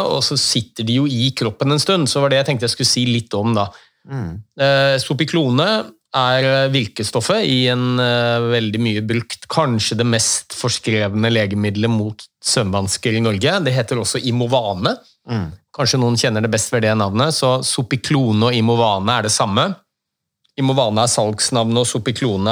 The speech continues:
Speaker 1: er da virkestoffet. Og, um, det har en halveringstid som er relativt kort,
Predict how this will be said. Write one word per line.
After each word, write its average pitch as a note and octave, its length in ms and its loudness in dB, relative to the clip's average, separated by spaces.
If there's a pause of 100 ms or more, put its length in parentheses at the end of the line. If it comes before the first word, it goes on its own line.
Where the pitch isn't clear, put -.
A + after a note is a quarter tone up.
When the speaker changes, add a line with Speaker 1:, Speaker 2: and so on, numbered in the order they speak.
(180)
Speaker 1:
er A2 40 0
da G#2+ 200 0
virkestoffet. A2 800 -2 (960)
Og, A#2+ 200 2 (200)
um, C3+ 180 0 (500)
det C#3+ 220 0
har B2+ 160 4
en B2+ 100 2
halveringstid B2 840 2 (880)
som C3+ 220 0
er B2+ 180 0 (160)
relativt B2 800 2
kort, - 420 -4